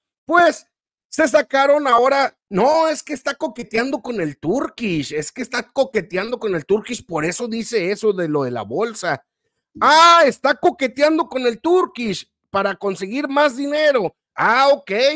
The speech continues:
pues Benavides agarra el toro por los cuernos y se lo dice directamente al Turkish. "Págale su dinero a Canelo, vamos a hacer esa pelea y si pierdo, dono toda mi bolsa".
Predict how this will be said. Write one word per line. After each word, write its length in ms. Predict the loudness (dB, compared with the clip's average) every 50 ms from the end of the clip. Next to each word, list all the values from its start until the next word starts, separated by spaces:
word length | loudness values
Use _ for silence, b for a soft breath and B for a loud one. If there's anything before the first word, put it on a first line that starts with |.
| -2 -4 -2
pues 220 | 0 0 0 0
Benavides 520 | -2 -2 -2 -2 -4 -4 -6 -6 -6 -6
agarra 340 | -6 -6 -4 -4 -4 -4 -4
el 220 | -6 -8 -10 -10 -6
toro 280 | -2 -2 0 0 -2
por 180 | -2 -4 -4 -4
los 160 | -4 -6 -4
cuernos 500 | -4 -4 -4 -4 -4 -6 -8 -8 -8 -10 _ _ _ _
y 160 | _ -2 -2 0
se 180 | 0 0 0
lo 140 | 0 0 -2
dice 320 | -2 -2 -4 -4 -4 -6
directamente 800 | -6 -4 -4 -4 -6 -6 _ -6 -6 -4 -4 -6 -6 -6 -6 -6
al 100 | -6 -6
Turkish. 640 | _ -6 -4 -4 -4 -4 -6 -8 -10 -10 -10 -10 -14 _ _ _ _ _
"Págale 460 | 2 2 2 2 2 0 -2 -2 -2
su 160 | -6 -4 -4
dinero 320 | -4 -4 -4 -4 -4 -4 -4
a 80 | -4
Canelo, 640 | -6 -8 -6 -2 0 0 0 2 2 0 0 -2 -4 _ _ _
vamos 400 | -6 0 2 2 2 2 0 -4
a 40 | -4
hacer 200 | -6 -8 -6 -6
esa 260 | -6 -4 -6 -6 -4
pelea 540 | -4 -2 0 2 2 2 2 2 0 -4 -6 _ _ _
y 100 | -6 -6
si 160 | -6 -6 -6
pierdo, 760 | -10 -8 -4 -2 0 0 0 -2 -4 0 0 0 0 0 -4 -10
dono 600 | -4 0 2 4 4 4 2 0 -2 -4 -6 -6 _
toda 560 | -4 -2 -2 -2 -2 -2 -2 -2 -2 -4 -6 _ _ _ _ -8
mi 240 | -4 -4 -2 -2
bolsa". 680 | -2 -2 -2 -2 -2 -2 -4 -8 -10 -10 -8 -8 -10 -10